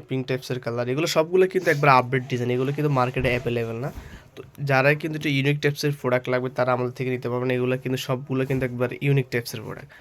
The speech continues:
আর প্রাইসগুলো আমরা খুবই কম প্রাইসে দিচ্ছি, মাত্র আটশো টাকা করে, মিনিমাম পাঁচটা, পাঁচটার বেশি নিলে। তো আমাদের কিন্তু কমপক্ষে পাঁচটা বলতে হয়তো কিছু নতুন উদ্যোক্তা আছেন, তাদের জন্য, বিশেষ করে তাদের জন্য কিন্তু আমাদের এই অফারটা থাকে। যারা মিনিমাম পাঁচটা বা পা-, মানে সর্বনিম্ন পাঁচটা নিলে কিন্তু পাচ্ছেন হোলসেল প্রাইস।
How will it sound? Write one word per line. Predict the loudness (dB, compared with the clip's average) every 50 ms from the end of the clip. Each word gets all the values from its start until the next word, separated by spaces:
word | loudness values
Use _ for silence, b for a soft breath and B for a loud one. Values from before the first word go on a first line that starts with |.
| B B B B 0
আর | 0 0 2
প্রাইসগুলো | 4 4 6 6 6 4 4 6 6
আমরা | 6 6 6 2
খুবই | 0 0 -2 -2 -2 0
কম | 2 2 2 2
প্রাইসে | 2 0 0 0
দিচ্ছি, | -2 -6 -4 -2 -2
মাত্র | 0 0 0 -2 -4 _ -4 -2 -2 -4 B B B B B B B B B B
আটশো | 0 0 0 0 2 4
টাকা | 4 6 4
করে, | 4 2 2 2 4
মিনিমাম | 4 4 2 2 2 2 0 0
পাঁচটা, | 0 0 -2 0 0 -2 -2
পাঁচটার | -2 -2 -4 -6 -6 -8 -8
বেশি | -8 -10 -12 -12 -14
নিলে। | -16 -16 -16 -20 _ B B B B B B B B B -2
তো | 0
আমাদের | 2 2 2 2 0 -2
কিন্তু | -4 -6 -6 -4
কমপক্ষে | 0 2 2 2 2 2 0 0 0 0
পাঁচটা | 0 0 0 2 0 0
বলতে | 0 2 0 0 2 2 2 2
হয়তো | 2 2 0 0 -2
কিছু | -2 -2 0 2
নতুন | 2 2 4 2
উদ্যোক্তা | 2 2 2 0 -2 0 0 0
আছেন, | 0 2 0 -2 0
তাদের | 2 2 2 2 0
জন্য, | 0 0 2
বিশেষ | 2 2 0 0 0
করে | -2 -2 0
তাদের | 0 0 0 0 0
জন্য | -2 -2 -2
কিন্তু | -2 -2 -2
আমাদের | -2 -2 -4 -2 -2
এই | -2
অফারটা | -2 -2 -4 -6 -6 -6 -8
থাকে। | -4 -4 -6 -4 -4 -4
যারা | -2 0 0 2 2 2 2 0 0
মিনিমাম | 0 -2 -2 -2 -2 -2 0 0 -2 -2
পাঁচটা | -2 -2 -2 -2 -2 -4 -10 -14 -4 0 0 2
বা | 2 0
পা-, | -2 -4 -6 -6
মানে | -4 -4 -4 -4
সর্বনিম্ন | -2 0 0 2 4 2 2 2
পাঁচটা | 2 0 0 -2 -2
নিলে | 0 0 0 0
কিন্তু | -2 -2 -4
পাচ্ছেন | -4 -6 -8 -8 -6 -8
হোলসেল | -6 -6 -8 -10
প্রাইস। | -12 -14 -20 -20